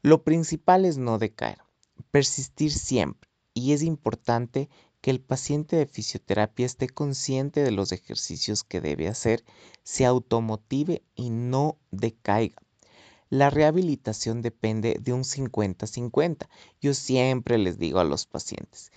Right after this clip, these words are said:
cincuenta por ciento en el consultorio y cincuenta por ciento de ustedes que ejecuten los ejercicios y la actividad física en casa. El terapeuta siempre va a orientar.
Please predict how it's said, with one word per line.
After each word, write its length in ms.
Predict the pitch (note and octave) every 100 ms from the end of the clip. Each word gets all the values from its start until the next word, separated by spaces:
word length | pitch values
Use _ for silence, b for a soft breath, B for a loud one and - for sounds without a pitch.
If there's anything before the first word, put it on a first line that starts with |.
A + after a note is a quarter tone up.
| b b
cincuenta 680 | - C3+ C3 C#3 D#3 E3 F3+
por 200 | - G#2
ciento 360 | - G#2 B2
en 80 | A#2+
el 120 | A2
consultorio 680 | - C3 C#3 C#3 C3 C3 C#3+ b b b
y 100 | C3
cincuenta 720 | - C3 B2+ - C3 B2+ C3
por 200 | C3 -
ciento 380 | - G#2 G2+ A2
de 100 | F2+
ustedes 520 | F#2 - A2 A#2+ A#2
que 200 | - - _ -
ejecuten 840 | A2 - G#2+ - - C#3+ - E3+ B2+
los 160 | G#2+
ejercicios 760 | - - - - A2 G2+ G2+ F#2
y 40 |
la 140 | -
actividad 520 | - _ F2 G2 A2+ A#2+ -
física 420 | B2 - - C3
en 120 | C#3+
casa. 340 | C#3 D#3+ E3+ - _ _ B B B B B B B B B B B _ -
El 200 | D#3 C#3+
terapeuta 800 | E3 D3+ - D#3+ E3 - F#3 - _ _ _ _ _ _ _ _ _ _ _ -
siempre 680 | - - D#3+ E3+ E3 C#3+ C3
va 100 | G#2+
a 40 |
orientar. 480 | G2+ F#2 D#2 -